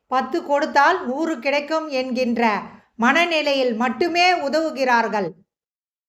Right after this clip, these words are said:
ஜெயிக்க நினைப்பவர்கள் தவிர்க்க வேண்டிய ஆறு குணங்கள்: ஆசை, கோபம்,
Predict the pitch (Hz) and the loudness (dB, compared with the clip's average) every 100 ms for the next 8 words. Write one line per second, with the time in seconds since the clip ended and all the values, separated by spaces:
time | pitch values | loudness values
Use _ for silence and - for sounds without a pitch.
0 | _ _ 170 254 330 403 392 320 277 277 | _ _ 0 4 4 4 2 0 0 -4
1 | 339 320 294 277 262 247 196 262 311 381 | -2 0 0 0 0 -2 0 0 2 0
2 | 359 294 277 277 269 247 233 285 285 226 | 2 2 2 0 0 2 4 4 2 -2
3 | 277 294 269 202 - - _ _ 214 269 | -2 -2 -2 -4 -6 -18 _ _ 2 4
4 | 320 311 294 349 - 269 294 277 277 349 | 4 0 -4 -4 -2 2 2 2 0 -2